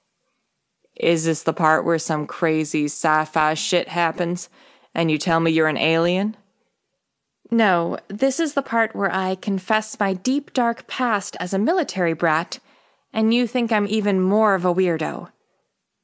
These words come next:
Luke nodded. "Ah, yeah,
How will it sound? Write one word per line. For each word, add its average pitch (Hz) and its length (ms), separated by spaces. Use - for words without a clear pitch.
Luke 190 200
nodded. 156 480
"Ah, 165 360
yeah, 170 380